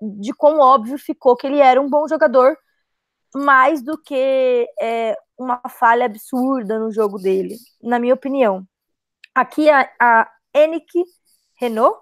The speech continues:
é Renault que fala? Renault? Não sei. "Christian teria tudo pra, pra, pra eu odiá-lo, né? O nerdzinho aclamado pela produção e pela América, mas eu amo ele muito."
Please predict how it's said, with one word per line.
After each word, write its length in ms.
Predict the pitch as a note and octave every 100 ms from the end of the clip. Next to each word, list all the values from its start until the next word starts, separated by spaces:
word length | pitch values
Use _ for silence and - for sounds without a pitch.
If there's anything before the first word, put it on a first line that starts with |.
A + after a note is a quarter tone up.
| _
é 40 | G#3+
Renault 360 | G#3 G3 D#4+
que 120 | -
fala? 180 | - G4 - _ -
Renault? 340 | G3+ G3 E4 _ _ -
Não 120 | A3+
sei. 200 | A3+ - _ _ - - _
"Christian 560 | - D4 D4+ E4+ E4 E4 -
teria 300 | C#4+ C4+ C4
tudo 320 | C4 C#4 D#4
pra, 320 | D4 C4+ C4 _ -
pra, 400 | B3+ B3 A#3+ A3+
pra 180 | - B3
eu 80 |
odiá-lo, 560 | B3 A3+ C4+ A#3 C3 D3
né? 260 | A#3 B3 D4+ _ _ - - -
O 80 | C4
nerdzinho 540 | C4 C4 C4+ A#3+ C4+
aclamado 380 | C#4+ C4+ B3+ B3
pela 180 | C4 B3
produção 380 | B3+ B3 -
e 60 | C4
pela 220 | B3+ C#4+
América, 360 | C#4+ A3 G#3 A3+
mas 200 | A#3 A3+
eu 180 | B3+ A#3+
amo 220 | A#3+ B3
ele 180 | A#3 C4
muito." 520 | B3 A#3 A3+ A3+ G#3+